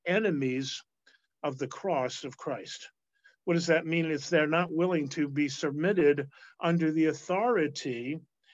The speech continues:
of God and his word, which is where the, where we meet God, in the cross. The cross, the cross is the place where I am surrendered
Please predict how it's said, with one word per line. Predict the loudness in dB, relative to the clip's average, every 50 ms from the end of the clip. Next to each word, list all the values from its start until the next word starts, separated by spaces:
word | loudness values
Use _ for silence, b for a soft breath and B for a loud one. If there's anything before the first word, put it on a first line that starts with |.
| b b b b 4
of | 6 6 6 6 4 0
God | 2 4 4 6 6 4 4 4
and | 2 0 -2 -2
his | -2 -2 -2 -2 -2
word, | -2 0 2 2 4 2 2 0 0
which | -2 -2 0 2 4
is | 4 4 4 2 2
where | 4 4 4 4
the, | 2 0 -2 -4 -6 b b b b -2
where | 0 2 4 4 4
we | 2 2 0 0 0
meet | 0 0 0 -2 -4 -8
God, | -10 -10 -8 -8 -6 -4 -4
in | -2 -2 -2
the | -4
cross. | -6 -6 -4 -4 -2 -2 -4 -4 -8 -14 -16 -18 -20 _ _ b b b b -18
The | -16
cross, | -6 0 2 4 4 4 2 -2 -6 -14 b b b b -10
the | -10
cross | -6 0 2 4 4 4 2 0
is | -2 -4 -2
the | -2 -4
place | -4 0 2 4 4 4 2 0
where | -6 -4 -2 -2
I | 0 2 2
am | 2 0 0
surrendered | -2 -2 -2 0 2 2 2 2 2 2 2 2 2 0 -4